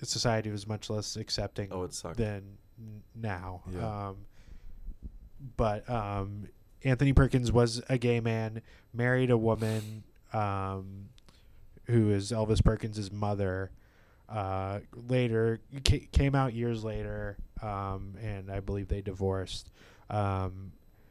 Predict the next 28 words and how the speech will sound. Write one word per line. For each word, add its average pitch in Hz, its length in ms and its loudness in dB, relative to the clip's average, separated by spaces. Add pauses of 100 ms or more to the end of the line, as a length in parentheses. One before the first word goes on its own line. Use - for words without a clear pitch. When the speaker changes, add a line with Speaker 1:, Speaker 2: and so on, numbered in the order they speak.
(160)
Speaker 1:
and 113 180 -2
then 101 520 -2 (600)
ended 110 220 2
up 101 160 2
dying 98 280 4
of 95 120 -6
aids 104 520 0
in 107 100 -4
nineteen 107 340 -2
ninety-two. 98 680 -2 (340)
Speaker 2:
Mm. 82 320 -8
Speaker 1:
Um, 98 680 2 (480)
and 107 260 -4
so 98 880 2 (460)
that's 110 400 6
what 110 220 0
part 139 200 8
of 127 60 6
this 113 200 2
album 104 340 0
is 104 120 -2
about, 101 400 -4
but 104 200 -4 (100)
also 104 760 4 (460)
Speaker 2:
Ouch. 113 60 -4
Speaker 1:
nine 123 280 2
years 113 320 4
later, 101 640 2